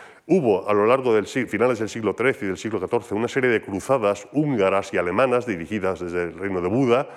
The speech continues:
eh, pero todas ellas fueron derrotadas estrepitosamente en Nicópolis,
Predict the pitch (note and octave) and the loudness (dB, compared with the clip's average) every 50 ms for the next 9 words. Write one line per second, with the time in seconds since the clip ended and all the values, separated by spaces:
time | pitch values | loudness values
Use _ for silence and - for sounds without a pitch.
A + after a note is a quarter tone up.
0 | - - - - - _ _ _ - A2+ - - - D3 C#3 C#3 - D#3 C#3 C3+ | -20 -20 -20 -20 -20 _ _ _ -14 -14 -4 0 0 0 0 2 2 2 2 2
1 | B2 - C3 B2 B2+ B2 B2 - A2+ A#2+ A#2+ A2 A2 G#2+ F2+ F2+ - G#2+ A2+ A2+ | 0 0 -2 -2 -2 -2 0 0 0 0 2 2 2 0 0 0 0 2 2 2
2 | A2+ - - - - - E2+ - - F2+ F#2 E2+ - G#2+ - G2 F#2+ G#2 G#2 G2+ | 0 -4 -8 -14 -18 -18 -16 -14 -12 -12 -8 -6 -6 -4 -4 -2 -2 -2 -2 0
3 | - A2+ G2 F2 F2 F2+ F2+ - B2+ A#2+ A2+ A#2 A#2 A#2 B2 C3+ D3 - - | 0 -2 -2 -2 -4 -6 -2 0 0 0 2 0 0 0 0 -2 -4 -6 -8